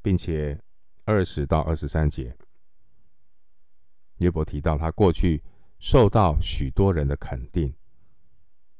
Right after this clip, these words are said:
他有尊贵，有荣耀。经文二十四到二十五节，约伯提到他曾经是众人的鼓励和安慰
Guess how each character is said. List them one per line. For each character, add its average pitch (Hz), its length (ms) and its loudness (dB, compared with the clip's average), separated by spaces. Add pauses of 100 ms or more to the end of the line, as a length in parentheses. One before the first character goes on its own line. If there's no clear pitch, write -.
(420)
他 80 220 -2
有 67 200 -2
尊 90 280 4
贵， 73 320 0 (720)
有 71 180 -6
荣 65 300 -4
耀。 76 240 0 (3000)
经 165 240 8
文 85 440 6 (200)
二 123 180 8
十 90 160 2
四 92 180 4
到 90 140 4
二 87 140 4
十 87 120 0
五 73 80 0
节， 67 460 -6 (1000)
约 80 120 -2
伯 76 100 -2
提 69 200 -6
到 73 280 -2 (920)
他 95 300 4
曾 82 200 2
经 87 220 2
是 82 240 2
众 110 320 6
人 73 160 0
的 78 120 0
鼓 - 260 -2
励 82 160 0
和 69 140 -4
安 82 220 2
慰 76 240 2